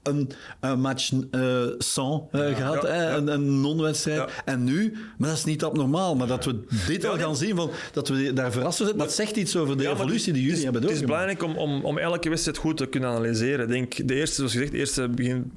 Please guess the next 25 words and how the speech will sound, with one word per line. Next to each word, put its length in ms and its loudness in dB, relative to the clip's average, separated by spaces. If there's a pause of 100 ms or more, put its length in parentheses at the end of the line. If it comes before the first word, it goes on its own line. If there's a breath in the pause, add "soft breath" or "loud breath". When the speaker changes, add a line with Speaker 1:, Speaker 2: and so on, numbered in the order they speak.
(140)
Speaker 2:
van, 280 0
van, 220 0
van 80 0
het 100 -2
seizoen, 380 0
hè, 140 0
we 60 0
verloren 320 2
wedstrijden, 580 -2 (500 loud breath)
waren 440 0
we 60 0
eigenlijk 380 -2
bepaalde, 640 0 (120)
eh, 540 2 (100)
realisme 440 0
v-, 80 -2
eh, 300 0 (260)
eh, 340 0
niet 200 2
hadden 240 -2
in 80 -2
de 100 0
groep, 340 -2 (160)
hè. 160 0
Speaker 1:
Mhm. 140 2